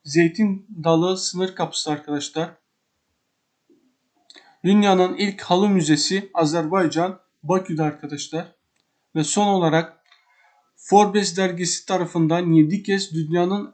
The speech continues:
en güçlü kadını seçilen Angela Merkel arkadaşlar.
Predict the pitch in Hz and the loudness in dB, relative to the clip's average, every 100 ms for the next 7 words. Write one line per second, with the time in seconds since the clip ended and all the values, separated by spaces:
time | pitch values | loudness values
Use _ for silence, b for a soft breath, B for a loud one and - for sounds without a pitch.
0 | 196 202 190 180 - - 151 - 156 185 | 0 0 -4 -4 -8 -6 -8 -6 -4 -2
1 | 196 - 175 - 165 185 185 - 170 160 | -2 -2 -6 -4 0 -2 -2 -4 0 2
2 | 165 180 185 180 156 165 147 156 143 143 | 2 0 -2 -2 -2 -2 -2 -6 -8 -8
3 | 143 135 - 131 - | -12 -14 -14 -18 -20